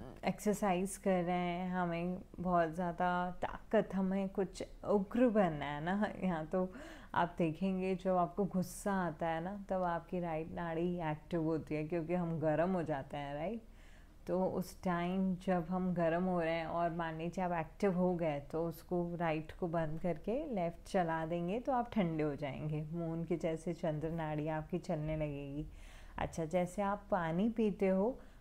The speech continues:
पानी पीते समय आपको चंद्र नाड़ी से पीना है। अगर आपने गर्म से कर दिया तो फिर क्या होगा?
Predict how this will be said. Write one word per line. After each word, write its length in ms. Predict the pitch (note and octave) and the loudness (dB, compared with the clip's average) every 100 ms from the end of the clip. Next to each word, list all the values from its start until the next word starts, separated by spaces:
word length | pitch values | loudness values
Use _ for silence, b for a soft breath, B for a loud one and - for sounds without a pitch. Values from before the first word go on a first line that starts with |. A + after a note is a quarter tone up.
| - | -2
पानी 380 | G3+ F3+ F3 A#3 | 0 2 4 2
पीते 380 | B3 A#3+ G#3 G#3 | 2 0 2 0
समय 540 | G3 G3 F3 F3 F#3 - | 2 0 2 0 -2 -4
आपको 640 | - E3+ E3+ - G3+ B3+ D4 | -4 -4 -4 0 4 4 2
चंद्र 500 | - G#3+ F#3 F3+ G3+ | 0 2 4 4 4
नाड़ी 400 | G3 F3 E3 E3+ | 4 2 2 -2
से 160 | - F3 | -2 -4
पीना 320 | E3+ D3 C#3+ | -2 -4 -4
है। 120 | C#3 | -2
अगर 280 | E3 E3 F#3 | -2 2 2
आपने 280 | F#3 F#3 G#3 | 2 0 2
गर्म 340 | F#3+ E3+ F#3 | 2 2 0
से 160 | - G#3+ | -2 0
कर 200 | G#3+ G3+ | 2 2
दिया 200 | G#3 G#3 | 2 0
तो 140 | A3 | -2
फिर 240 | G#3 A3 G#3+ | -2 -4 0
क्या 120 | A3 | 0
होगा? 300 | G#3+ G3+ | 0 -2